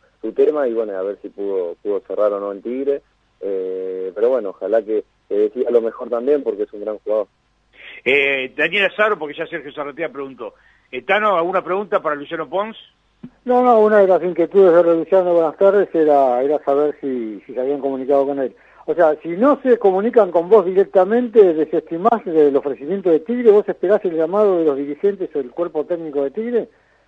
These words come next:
Speaker 1: Sí, a ver, siempre a uno,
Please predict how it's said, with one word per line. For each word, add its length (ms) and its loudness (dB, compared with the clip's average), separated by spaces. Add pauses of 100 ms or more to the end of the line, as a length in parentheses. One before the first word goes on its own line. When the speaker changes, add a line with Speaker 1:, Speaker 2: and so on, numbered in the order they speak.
(640)
Speaker 1:
Sí, 400 -2 (220)
a 80 2
ver, 160 4
siempre 320 -2
a 60 0
uno, 680 -6